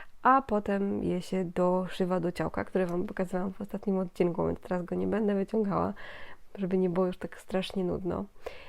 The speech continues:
Z różnic, które, y, jakby zauważyłam, to, mm,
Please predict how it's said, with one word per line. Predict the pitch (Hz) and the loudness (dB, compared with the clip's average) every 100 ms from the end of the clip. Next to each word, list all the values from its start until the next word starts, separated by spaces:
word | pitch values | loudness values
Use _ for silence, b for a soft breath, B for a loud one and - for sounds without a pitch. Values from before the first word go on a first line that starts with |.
| B 196 | B 2
Z | 214 | 6
różnic, | 262 330 302 - | 6 6 2 0
które, | - 226 214 208 208 226 - - | 0 4 6 4 2 -2 -6 -4
y, | 196 190 190 180 - | -2 -2 -2 -2 0
jakby | 202 202 | 0 2
zauważyłam, | 202 196 196 196 208 208 202 | 2 0 0 -2 0 0 0
to, | 202 196 196 185 185 - - - | 0 0 2 2 0 -6 -12 -8
mm, | 185 180 180 | -4 -2 -2